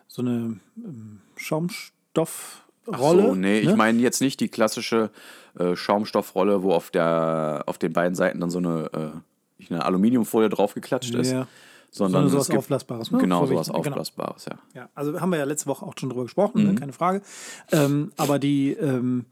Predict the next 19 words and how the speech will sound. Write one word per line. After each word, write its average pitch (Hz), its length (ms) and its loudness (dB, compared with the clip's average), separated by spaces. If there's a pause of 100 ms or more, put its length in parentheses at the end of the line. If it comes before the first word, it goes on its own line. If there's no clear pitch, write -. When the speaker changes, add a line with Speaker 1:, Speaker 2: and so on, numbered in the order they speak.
(220)
Speaker 1:
diese 127 180 0
Matten, 147 340 0
die 135 100 0
es 123 100 -4
da 139 120 -4
gibt, 135 400 -8 (100)
äh, 123 340 -2
Speaker 2:
Viele, 196 320 2
viele 131 240 -4
unterschiedliche. - 640 -8 (260)
Speaker 1:
Ja, 131 280 -2
Speaker 2:
In 135 60 -4
Speaker 1:
total. 165 160 0
Speaker 2:
vielen, 170 300 2
vielen 110 220 0
Preislagen, 90 540 -2
wie - 100 -6
immer. 107 320 -2 (180)
Speaker 1:
Ja, 135 300 -2